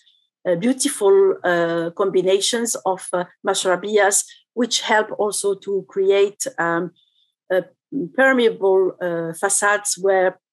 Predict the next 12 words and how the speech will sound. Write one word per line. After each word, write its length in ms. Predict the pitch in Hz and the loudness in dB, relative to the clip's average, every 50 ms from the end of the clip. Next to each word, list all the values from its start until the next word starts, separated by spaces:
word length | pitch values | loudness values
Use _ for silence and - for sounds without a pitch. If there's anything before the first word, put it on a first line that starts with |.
| _ _ - | _ _ -6
views 460 | 165 165 175 - 247 262 269 254 - | -6 -4 -2 0 0 2 2 2 0
are 180 | - - 185 190 | -2 -2 -2 -2
possible, 540 | - 185 185 - - 185 175 165 165 175 - - _ _ _ _ - 180 | -2 -4 -4 -4 -4 -4 -4 -2 -2 -2 -4 -6 _ _ _ _ -6 -4
uh, 140 | 180 - - - | -4 -4 -2 0
out, 320 | - 196 190 185 - 202 - - | 0 2 2 2 0 -4 -6 -2
but 160 | 185 180 175 - - | -2 -2 -2 -2 -4
also 380 | 185 202 190 - - 185 185 - - - - _ - | -4 -4 -4 -4 -4 -4 -6 -8 -12 -20 -20 _ 0
there 100 | 190 185 | 2 2
is 140 | 185 180 - | 2 2 0
diminution 600 | - 196 190 185 185 185 196 190 - 190 165 - | -2 -2 -2 0 0 -2 -2 -2 -2 -2 -2 -2
of 180 | - 180 175 - - | -2 -4 -6 -8 -8
glare. 460 | - 190 214 214 214 208 208 214 214 | -4 0 2 4 4 4 2 2 0